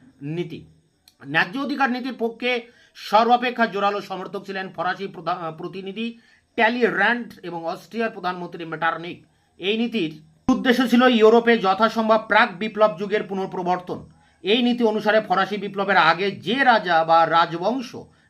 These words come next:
যেখানে রাজত্ব করতেন সেখানে তাকে পুনঃপ্রতিষ্ঠা করা হয়।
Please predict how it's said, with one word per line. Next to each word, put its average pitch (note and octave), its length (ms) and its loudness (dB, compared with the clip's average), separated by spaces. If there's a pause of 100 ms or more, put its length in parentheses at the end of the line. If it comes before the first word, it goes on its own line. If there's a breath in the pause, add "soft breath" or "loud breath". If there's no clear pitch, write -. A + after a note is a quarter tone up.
যেখানে C#4 400 0
রাজত্ব A3+ 380 2
করতেন G3 300 -8
সেখানে F#3+ 340 -6
তাকে F3+ 200 -6
পুনঃপ্রতিষ্ঠা F3 720 -12
করা D3 220 -4
হয়। G#2+ 200 -12